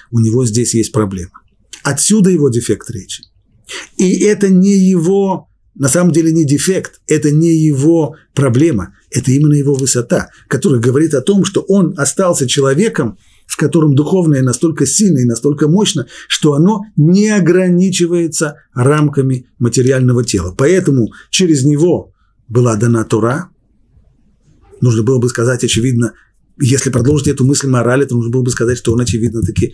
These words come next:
не забыл то, что он учил в утробе у матери. Он должен был всё это, всё это помнить, если у него, или, по крайней мере, большая часть, если у него была вот эта вот самая проблема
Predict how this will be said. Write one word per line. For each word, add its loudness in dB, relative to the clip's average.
не 0
забыл 0
то, 0
что -2
он 0
учил 0
в -4
утробе 0
у 0
матери. -6
Он -4
должен 2
был 2
всё 0
это, -4
всё 0
это 0
помнить, 0
если -2
у 0
него, 0
или, 0
по -8
крайней 0
мере, 0
большая 0
часть, -2
если -2
у 2
него 0
была -2
вот -2
эта -2
вот -4
самая -2
проблема -2